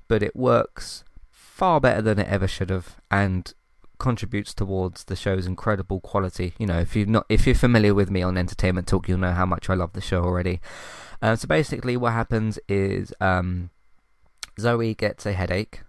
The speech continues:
at one point. I think it was a headache back in, in, in the pilot. Goes to get a cat scan, and while she's having this cat scan, something happens to her,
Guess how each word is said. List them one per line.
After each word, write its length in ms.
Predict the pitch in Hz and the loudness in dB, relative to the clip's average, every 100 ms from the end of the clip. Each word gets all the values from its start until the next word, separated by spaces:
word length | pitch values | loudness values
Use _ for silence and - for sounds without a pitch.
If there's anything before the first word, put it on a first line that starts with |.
| - | -10
at 140 | 95 - | -8 -4
one 180 | 90 | -4
point. 220 | 85 95 101 | -2 -4 -2
I 20 | |
think 160 | 120 | -4
it 40 | 95 | -6
was 80 | 87 | -6
a 40 | |
headache 380 | 90 87 90 - | -4 -4 -4 -6
back 200 | 90 - | -10 -8
in, 160 | 90 - | -8 -6
in, 160 | 92 92 | -8 -6
in 160 | 95 | -6
the 80 | 90 | -6
pilot. 360 | - 87 92 101 - - - | -4 -2 -2 -4 -10 -18 0
Goes 180 | 127 131 | 2 2
to 80 | 127 | 2
get 140 | 117 | 0
a 60 | 104 | 0
cat 240 | - 98 | 0 -2
scan, 420 | - 98 101 113 110 - _ - - - | -2 0 0 -2 -6 -14 _ -20 -12 -2
and 600 | 101 98 98 98 95 95 - - | 2 2 2 0 -2 -6 -10 -8
while 400 | 107 110 107 101 | 0 2 2 0
she's 360 | - 104 98 - | -2 -2 -2 0
having 280 | 143 135 | 0 2
this 140 | 104 98 | 0 0
cat 240 | - 101 | 2 2
scan, 460 | - 98 95 98 98 | 2 0 2 0 -2
something 340 | - 92 90 | -2 -2 -2
happens 340 | 110 135 143 135 | -2 0 -2 0
to 160 | - 139 | 0 2
her, 260 | 135 139 | 4 2